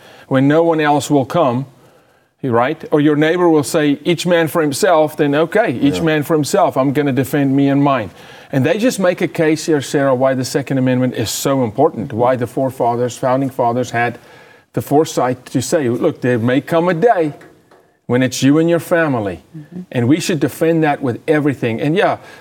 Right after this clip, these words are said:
Speaker 1: um, only the guns that do not violate the Second Amendment, what are those? And th-, this whole weapons of war thing. I had a comment the other day from an M M A fighter, and he goes, "Hey, these are my weapons of war."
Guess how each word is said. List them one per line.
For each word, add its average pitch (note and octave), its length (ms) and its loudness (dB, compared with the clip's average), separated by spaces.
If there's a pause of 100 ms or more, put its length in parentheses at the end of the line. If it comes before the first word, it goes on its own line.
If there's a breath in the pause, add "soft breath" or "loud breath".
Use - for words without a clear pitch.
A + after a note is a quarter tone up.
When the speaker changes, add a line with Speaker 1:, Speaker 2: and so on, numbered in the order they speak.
(180 loud breath)
Speaker 1:
um, B2+ 380 2
only G#3 240 -2
the F#3 120 0
guns D#3 300 -2
that C3 260 -4
do D#3 160 2
not C#3+ 220 2
violate B2 480 0
the A#2 80 -8
Second A#2+ 320 -4
Amendment, A#2+ 500 -2 (260)
what B2+ 300 0
are B2 100 0
those? A2 300 -2
And F3 160 -2
th-, G3+ 140 -4
this A#3 200 0
whole A3+ 240 2
weapons C#3 400 -2
of A2+ 120 0
war G#2+ 240 0
thing. F2+ 280 -8 (400 loud breath)
I C#3+ 100 0
had D#3 120 2
a D3 60 -2
comment D#3 320 0
the C#3+ 80 2
other C#3 160 2
day B2+ 40 -2
from B2+ 160 0
an B2 60 -2
M C#3 160 -2
M C3 140 0
A A#2 100 -2
fighter, A2+ 340 -2
and A2+ 60 -2
he A2 80 -2
goes, A#2+ 240 0
"Hey, C3+ 160 -2
these D3 240 2
are E3 60 0
my C#3 120 0
weapons A2+ 360 -2
of F#2+ 80 0
war." F#2 340 -2